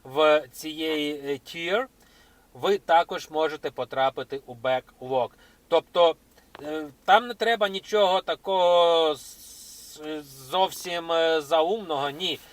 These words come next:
Але ваші документи, які підтверджують ваш стаж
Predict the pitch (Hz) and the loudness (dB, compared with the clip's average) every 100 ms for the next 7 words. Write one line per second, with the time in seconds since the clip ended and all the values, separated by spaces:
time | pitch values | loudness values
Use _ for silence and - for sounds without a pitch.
0 | - - 156 190 196 - _ _ _ _ | -16 0 6 8 6 2 _ _ _ _
1 | _ _ - 143 165 - 170 139 147 156 | _ _ -4 2 2 2 -4 -4 -4 -4
2 | 147 185 175 151 127 135 - 135 139 - | -4 -4 -6 -10 -8 -10 -10 -12 -12 -4
3 | 147 143 127 131 131 135 123 - - - | -2 -2 -4 -8 0 0 0 -6 -20 -2
4 | 156 156 156 | 2 4 2